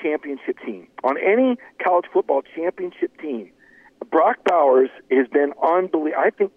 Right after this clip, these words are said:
I think we've undersold it. I don't think we've talked about it enough. I, I think he's a candidate for the freshman of the year. I think he should be a first-team All-American, and I think we should have him up on billboards. I'm not sure. Maybe,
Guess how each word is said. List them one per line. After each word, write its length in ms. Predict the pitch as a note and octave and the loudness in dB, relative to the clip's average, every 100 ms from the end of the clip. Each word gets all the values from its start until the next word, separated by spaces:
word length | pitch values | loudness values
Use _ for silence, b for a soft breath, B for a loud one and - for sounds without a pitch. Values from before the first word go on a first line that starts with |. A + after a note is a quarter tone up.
| - | -4
I 80 | D#3 | -4
think 220 | - G4+ | -2 -2
we've 160 | D4 A3+ | -2 0
undersold 600 | - - G3 G#3+ A3 B3 | -2 0 0 2 2 2
it. 140 | B3+ _ _ _ _ - | -2 _ _ _ _ -6
I 40 | - | -4
don't 180 | F#3 | -2
think 160 | G3+ G3 | -2 -2
we've 160 | E3 - | -2 -2
talked 280 | D#3 E3+ | -2 -2
about 220 | E3 D3+ D3 | -2 -2 -2
it 120 | A#2+ | -4
enough. 400 | A2+ G#2 C3+ C4+ - - _ _ _ _ - | -8 -2 0 -2 -6 -20 _ _ _ _ -4
I, 160 | C3+ - | -4 -2
I 80 | C#3 | -6
think 240 | - E3+ | -8 -12
he's 120 | - C#3+ | -12 -14
a 40 | |
candidate 500 | B2 - D#3 E3+ F3+ - | -10 -2 2 4 2 2
for 160 | B2+ | 0
the 80 | A#2+ | 0
freshman 440 | - D3+ E3+ F3 | 0 0 0 -2
of 60 | C#3+ | -6
the 60 | B2+ | -4
year. 320 | C#3+ G3 A#3+ B B | -2 -2 -2 B B
I 80 | C3 | -2
think 180 | E3 D#3 | -2 -6
he 140 | D3+ | -8
should 120 | - | -6
be 100 | - | -2
a 60 | C3 | 0
first-team 460 | - E3+ - D#3+ D3+ | 2 0 0 -2 0
All-American, 800 | C#3+ A#2+ C3 F3 A#3 B3 C4+ C4 _ _ _ - | 2 2 2 2 0 -2 -4 -6 _ _ _ -6
and 280 | C#3+ D3+ | -4 -4
I 60 | D#3 | -6
think 180 | D#3+ F#3+ | -6 -2
we 80 | F#3+ | -2
should 120 | F#3 | 2
have 140 | G3 | 0
him 100 | F#3+ | 0
up 120 | G#3 A3 | 0 0
on 120 | A3 | 2
billboards. 480 | C4 C#4 D3 G2 - _ _ _ - | 2 2 0 -4 -8 _ _ _ -8
I'm 100 | C#3+ | -2
not 140 | G#3 - | -2 -2
sure. 120 | A#3+ | -6
Maybe, 260 | F#3 A#3 B3+ | -4 -4 -6